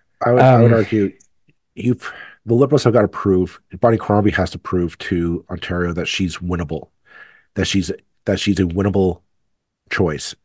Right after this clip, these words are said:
Speaker 1: And you don't do that by backing down from a fight. I'm sorry, but it's, it's politics. You gotta, you gotta pick fights and you gotta win. This is a winnable fight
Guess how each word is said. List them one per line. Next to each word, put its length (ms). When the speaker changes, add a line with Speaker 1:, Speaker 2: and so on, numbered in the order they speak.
Speaker 1:
And 380
you 100
don't 240
do 120
that 180
by 140
backing 340
down 160
from 160
a 80
fight. 300
I'm 120
sorry, 260
but 300
it's, 200
it's 140
politics. 500
You 100
gotta, 420
you 120
gotta 180
pick 180
fights 320
and 120
you 80
gotta 180
win. 380
This 240
is 100
a 40
winnable 340
fight 360